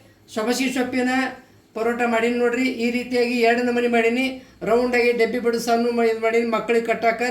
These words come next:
ನಮ್ಮ ಉದಯಿಗೆ ಇಷ್ಟ ಆಕತ್ತೆ ಅಂತೇಳಿ ಸಣ್ಣ ರೌಂಡಾಗಿ ಮಾಡೀನಿ. ಅದೇ ರೀತಿ ದೊಡ್ಡದು ಕೂಡ ಮಾಡೀನಿ. ನೀವು ಯಾವ ರೀತಿ ಬೇಕಾದ್ರೂ ಮಾಡ್ಕೋಬೋದು.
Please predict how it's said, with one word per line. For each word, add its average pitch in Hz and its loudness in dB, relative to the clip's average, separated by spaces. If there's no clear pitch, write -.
ನಮ್ಮ 226 0
ಉದಯಿಗೆ 233 2
ಇಷ್ಟ 185 -4
ಆಕತ್ತೆ 226 -2
ಅಂತೇಳಿ 233 -4
ಸಣ್ಣ 220 -2
ರೌಂಡಾಗಿ 220 0
ಮಾಡೀನಿ. 214 0
ಅದೇ 240 0
ರೀತಿ 247 -4
ದೊಡ್ಡದು 233 2
ಕೂಡ 247 0
ಮಾಡೀನಿ. 233 0
ನೀವು 233 0
ಯಾವ 226 4
ರೀತಿ 254 -8
ಬೇಕಾದ್ರೂ 240 0
ಮಾಡ್ಕೋಬೋದು. 226 -2